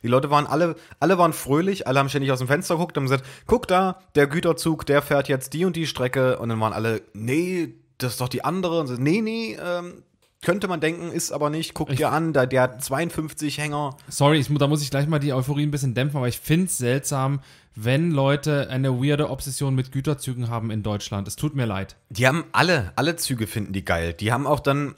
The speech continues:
Speaker 2: Ja,
Speaker 1: alle
Speaker 2: okay,
Speaker 1: Loks,
Speaker 2: dann, dann
Speaker 1: die
Speaker 2: musst
Speaker 1: da
Speaker 2: du das aber
Speaker 1: standen.
Speaker 2: auch rausstellen, weil ansonsten denk ich mir sehr schnell, Rentner, die Güterzüge geil finden, ha-, nichts aus der Geschichte gelernt,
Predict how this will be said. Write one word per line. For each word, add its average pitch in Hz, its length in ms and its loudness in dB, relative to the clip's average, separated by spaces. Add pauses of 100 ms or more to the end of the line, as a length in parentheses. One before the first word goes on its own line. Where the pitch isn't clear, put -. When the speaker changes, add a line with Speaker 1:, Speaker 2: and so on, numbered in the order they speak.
Speaker 2:
Ja, 143 160 2
Speaker 1:
alle 170 140 8
Speaker 2:
okay, 160 80 8
Speaker 1:
Loks, 156 80 10
Speaker 2:
dann, 160 80 2
dann 160 120 6
Speaker 1:
die 170 40 2
Speaker 2:
musst 175 100 4
Speaker 1:
da - 40 6
Speaker 2:
du 202 60 6
das 170 80 6
aber 175 140 4
Speaker 1:
standen. 175 140 4
Speaker 2:
auch 151 60 2
rausstellen, 180 440 4
weil 170 100 4
ansonsten 156 440 0
denk 165 160 0
ich 170 60 -2
mir 156 300 0
sehr 160 160 2
schnell, 170 280 0 (220)
Rentner, 180 380 0
die 170 140 -6
Güterzüge 202 500 -4
geil 185 220 0
finden, 196 360 -2 (160)
ha-, - 120 -14 (120)
nichts 185 240 -2
aus 180 100 -4
der 190 100 0
Geschichte 190 320 -4
gelernt, 185 420 -2